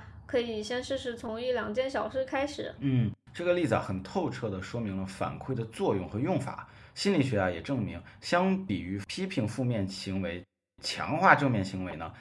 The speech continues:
Speaker 2: 更有利于改变我们的行为。所以，一种重要的反馈方式就是去挖掘那些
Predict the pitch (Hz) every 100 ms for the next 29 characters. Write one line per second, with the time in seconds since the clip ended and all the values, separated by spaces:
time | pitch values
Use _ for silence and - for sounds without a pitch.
0 | - - 151 107 92 85 147 101 - 80
1 | 87 87 76 - - - 73 - - -
2 | - - - 151 131 - - 175 127 101
3 | - 196 143 123 101 - 80 95 - 156
4 | - 120 - - - - 196 135 101 -
5 | 101 143 165 175 92 98 95 98 101